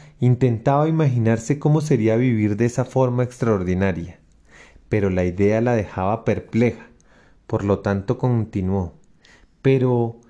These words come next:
¿por qué vivían en el fondo de un pozo?". "Toma un poco más de té", le dijo a Alicia la liebre de marzo con muchísima insistencia.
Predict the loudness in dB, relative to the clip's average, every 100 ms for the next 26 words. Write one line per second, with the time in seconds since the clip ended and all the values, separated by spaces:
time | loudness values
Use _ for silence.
0 | _ _ _ 0 2 4 4 4 4 4
1 | 2 2 2 0 2 2 4 2 2 0
2 | -2 -10 -12 _ -20 _ _ _ _ _
3 | _ _ _ _ _ _ _ _ _ _
4 | _ -2 2 2 2 2 2 2 2 2
5 | 0 0 0 -4 -10 _ -2 0 2 0
6 | 0 0 0 0 0 0 0 0 0 2
7 | 0 0 -2 -4 -4 -6 -2 -2 -2 -2
8 | 0 0 0 0 0 -2 -8 -6 -6 -6
9 | -10 -20